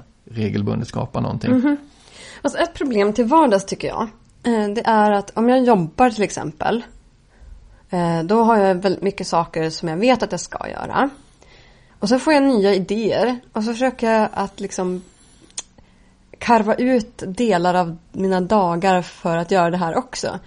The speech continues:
Speaker 1: Mm.
Speaker 2: Då kan det bli att jag försöker pressa in för många olika saker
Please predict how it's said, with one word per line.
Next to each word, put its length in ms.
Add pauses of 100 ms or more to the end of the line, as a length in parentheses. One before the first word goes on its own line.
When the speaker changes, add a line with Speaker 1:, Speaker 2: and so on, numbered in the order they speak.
Speaker 1:
Mm. 320
Speaker 2:
Då 100
kan 180
det 100
bli 400
att 160
jag 100
försöker 240
pressa 320
in 200
för 120
många 320
olika 280
saker 720